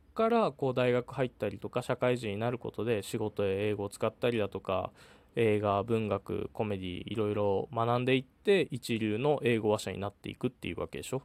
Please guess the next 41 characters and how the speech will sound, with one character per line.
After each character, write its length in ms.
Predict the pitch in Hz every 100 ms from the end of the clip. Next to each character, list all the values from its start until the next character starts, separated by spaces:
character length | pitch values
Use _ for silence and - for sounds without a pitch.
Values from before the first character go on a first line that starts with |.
| -
ネ 100 | 107
イ 60 |
テ 100 | -
ィ 20 | -
ブ 80 |
の 80 | -
人 200 | - -
も。 60 | - - _ _ - -
だ 120 | 226
か 120 | 226 220
ら 200 | 175 127
別 300 | 139 - 214
に 340 | 233 185 113
そ 160 | - 196
の 140 | 226
ル 160 | 247 226
ー 20 |
ト 140 | 120
っ 20 |
て、 360 | - - 104 92
ト 280 | - 202 165
ー 40 |
イ 0 |
ッ 40 | 123 -
ク 100 | 139
で 340 | 156 180 - -
こ 180 | 123 113
う 40 |
入 180 | - 123
っ 40 | 107 - -
て、 300 | 190 117 - - - - - -
ま 140 | 160
あ、 60 | 139
二 220 | 131 135
流 260 | 143 143 143
ぐ 120 | 147
ら 160 | 131
い 40 | 113
の 240 | 135 123
英 240 | 107 113 104
語 440 | 107 98 98 -